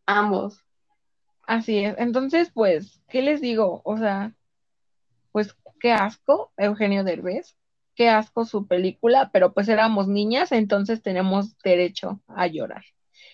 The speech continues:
Speaker 2: Yo porque la
Speaker 1: Exacto.
Speaker 2: siguiente vez que la vi, pues ya no lloré, entonces pues ya es como de que, pues sí, güey, ya creciste, ya
Speaker 1: Madurez.
Speaker 2: ves.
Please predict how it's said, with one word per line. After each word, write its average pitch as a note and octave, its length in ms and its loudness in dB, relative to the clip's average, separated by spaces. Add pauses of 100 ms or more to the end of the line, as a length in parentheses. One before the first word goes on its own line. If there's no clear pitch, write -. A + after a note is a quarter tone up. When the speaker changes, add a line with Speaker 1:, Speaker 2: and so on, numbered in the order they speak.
Speaker 2:
Yo C#4+ 200 4
porque E4+ 220 6
la B3 80 8
Speaker 1:
Exacto. A3+ 100 6
Speaker 2:
siguiente A3 280 6
vez A#3 220 0
que B3 120 0
la G3 160 4
vi, A3+ 180 0
pues A3+ 220 -2
ya G3+ 140 2
no A3 120 2
lloré, G#3+ 440 4
entonces G#3 500 -4
pues F#3 220 2
ya F3+ 260 4
es F#3+ 120 0
como G3 200 -4
de D3 120 -8
que, - 140 -12
pues E3 220 -8
sí, B3 160 -6
güey, A#2+ 200 -2
ya F3+ 140 -6
creciste, G3+ 400 -2 (140)
ya G#3+ 80 0
Speaker 1:
Madurez. G3+ 260 -2
Speaker 2:
ves. A3 220 -8